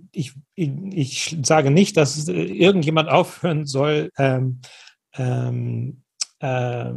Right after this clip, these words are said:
effektiven Klimaschutz einzufordern. Ganz und gar nicht. Also das soll nicht, aber wenn ich mich jetzt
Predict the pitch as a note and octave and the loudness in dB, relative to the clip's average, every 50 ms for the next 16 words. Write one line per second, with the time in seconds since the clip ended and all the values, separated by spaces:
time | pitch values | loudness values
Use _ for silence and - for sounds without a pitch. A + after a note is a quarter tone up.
0 | - - D3 E3+ D3+ - D#3 C#3+ - D#3+ D3+ C3+ B2 G3+ G3+ F3 - - B2 - | -6 -2 0 0 2 2 0 2 2 2 2 4 4 4 4 2 0 -2 -8 -10
1 | - A#2 A2+ - - A#2 - A2+ G#2+ A2 G#2+ A2 A2+ - C#3+ D3+ C#3 B2 A#2 G#2+ | -10 -10 -10 -10 -12 -14 -12 -12 -10 -10 -8 -10 -4 -4 -2 -2 -2 -2 2 4
2 | C3 D3+ D#3 A2+ G2 F#2 - - _ _ _ A#2+ G#2+ G#2+ A2+ A2 B2 A#2+ - - | 4 4 4 2 -2 -8 -14 -20 _ _ _ -10 -10 -8 -8 -8 -8 -8 -8 -10
3 | - C#3+ D3 C3 C3 C3 C3+ B2 - D3+ - - B2+ C#3+ C3 C3+ D3+ D#3+ D3+ D3 | -12 -8 -6 -6 -4 -4 -6 -6 -6 -6 -6 -2 0 0 2 2 0 0 -2 -2
4 | - C#3+ A#2+ D3 C#3+ C#3+ - | -2 -2 0 0 0 -2 -6